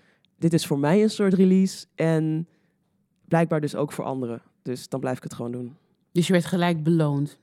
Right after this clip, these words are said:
Speaker 1: Ja.
Speaker 2: Je deelde het en gelijk voelden mensen de, de vrijheid om ook hun
Speaker 1: Ja.
Speaker 2: ding te delen?
Speaker 1: Ja. En toen dacht ik, ja, dat,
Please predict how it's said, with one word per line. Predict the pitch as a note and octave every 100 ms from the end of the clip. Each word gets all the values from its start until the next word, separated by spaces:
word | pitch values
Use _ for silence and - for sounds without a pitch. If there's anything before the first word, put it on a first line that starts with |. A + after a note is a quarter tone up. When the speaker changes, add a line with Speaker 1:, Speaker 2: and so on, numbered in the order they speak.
| _
Speaker 1:
Ja. | G3+ B3 D#3 -
Speaker 2:
Je | D#3
deelde | F3 F#3+ G3
het | F#3
en | D#3+
gelijk | D#3+ E3+ E3 E3 D#3+
voelden | - E3 D#3
mensen | D#3 D#3 D#3 D3 C#3+
de, | D3 C3+
de | D#3
vrijheid | F#3+ F#3 F3+ D#3+ D#3+
om | D3+ D#3+ D3+
ook | C#3+
hun | D#3 D3+ D3+ -
Speaker 1:
Ja. | A#3+ D4+ D3 _ _
Speaker 2:
ding | - D3+
te | D3+
delen? | C#3 A#2+ B2 -
Speaker 1:
Ja. | G3+ G#3+ C#3 _ _ _
En | D3+
toen | -
dacht | C#3 -
ik, | C3+
ja, | C3+ C3
dat, | C#3+ -